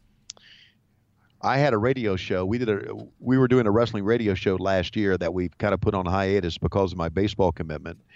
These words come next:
But it was a wrestling radio show Wednesday nights on ninety-two nine The Game in Atlanta, which is a big F M sports talk station. And I had her on. And, uh,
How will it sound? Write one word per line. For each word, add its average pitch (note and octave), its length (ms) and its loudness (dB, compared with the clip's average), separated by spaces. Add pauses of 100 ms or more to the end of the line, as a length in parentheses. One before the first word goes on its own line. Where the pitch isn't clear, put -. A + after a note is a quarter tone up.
(340)
But G2+ 120 2
it - 20 4
was F2+ 140 0
a F#2 40 2
wrestling A#2+ 320 2
radio A2 300 2
show G2 220 0
Wednesday G2+ 360 -2
nights G2+ 560 -4
on F#2 220 -6
ninety-two G#2 400 -2
nine G2 220 -2
The F#2 80 -2
Game G2 240 -2
in E2+ 80 -2
Atlanta, G2+ 340 0
which F#2+ 220 2
is F2+ 40 -4
a F2+ 60 2
big G2 220 2
F F#2+ 220 0
M F2 140 -4
sports - 360 -6
talk G#2+ 240 0
station. E2+ 360 -2 (800)
And A2+ 300 0
I B2+ 120 2
had B2 220 2
her G#2+ 140 0
on. A2 280 -2 (720)
And, G2 460 -4
uh, F2+ 300 0